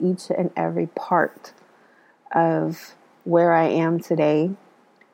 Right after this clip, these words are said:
is rooted in those experiences and those situations that further bring meaning to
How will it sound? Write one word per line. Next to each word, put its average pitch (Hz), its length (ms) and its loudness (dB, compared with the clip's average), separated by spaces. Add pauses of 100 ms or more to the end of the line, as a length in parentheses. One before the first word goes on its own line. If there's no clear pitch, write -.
(760)
is 170 280 0 (680)
rooted 180 520 4
in 160 420 0 (500)
those 170 360 4
experiences 170 1000 -2 (680)
and 165 480 -2 (340)
those 175 300 2
situations 170 920 -2 (680)
that - 200 0
further 175 340 0
bring 170 540 -4 (360)
meaning 175 600 0 (760)
to 170 480 -2